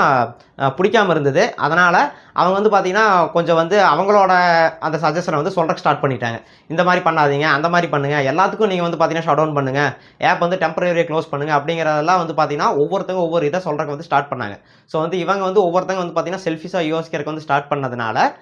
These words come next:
அ, வி த்ரீ ஆன்லைன் டி வி வந்து பாத்தீங்கன்னா, டெம்பரவரியா எல்லாத்துக்குமே வந்து பாத்தீங்கன்னா, ஸ்டாப் பண்ணலாம் அப்படிங்கிற ஒரு முடிவு எடுத்து, டெம்பரவரியா வந்து பாத்தீங்கன்னா, ஸ்டாப் பண்ணாங்க. இதுக்கிடையில தான் My வி த்ரீ Ads கான்செப்ட் வந்து ஸ்டார்ட் பண்ணப்பட்டுச்சு.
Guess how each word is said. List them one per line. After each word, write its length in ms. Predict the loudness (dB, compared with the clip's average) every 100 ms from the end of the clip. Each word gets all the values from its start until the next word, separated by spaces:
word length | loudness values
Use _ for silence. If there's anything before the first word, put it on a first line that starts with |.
| _ _ _ _
அ, 180 | -2 0
வி 100 | 0
த்ரீ 140 | 0 0
ஆன்லைன் 260 | 0 -2
டி 120 | -4 -4
வி 100 | -4
வந்து 180 | -4
பாத்தீங்கன்னா, 320 | -2 -2 -2 -4 0
டெம்பரவரியா 600 | 0 2 4 4 4 4 2
எல்லாத்துக்குமே 460 | 2 2 0 0 -2
வந்து 160 | 0
பாத்தீங்கன்னா, 300 | -2 -2 -2
ஸ்டாப் 220 | 0 0 0
பண்ணலாம் 260 | 0 0
அப்படிங்கிற 300 | 0 -2 0
ஒரு 140 | 0 0
முடிவு 320 | -2 0 0
எடுத்து, 420 | 0 2 0 0
டெம்பரவரியா 480 | -4 0 0 2 0
வந்து 200 | -2 -2
பாத்தீங்கன்னா, 280 | -2 -2 -4
ஸ்டாப் 320 | -2 -2 -2
பண்ணாங்க. 280 | -6 -8 -14 -20 _ _ _ -10
இதுக்கிடையில 520 | -6 -2 0 0 -2
தான் 200 | -4 -4
My 160 | -4 -2
வி 100 | -4
த்ரீ 160 | -2
Ads 220 | -6 -6 -6
கான்செப்ட் 340 | -6 -6 -8
வந்து 180 | -8 -6
ஸ்டார்ட் 300 | -2 -2 -2
பண்ணப்பட்டுச்சு. 560 | -6 -6 -8 -8 -6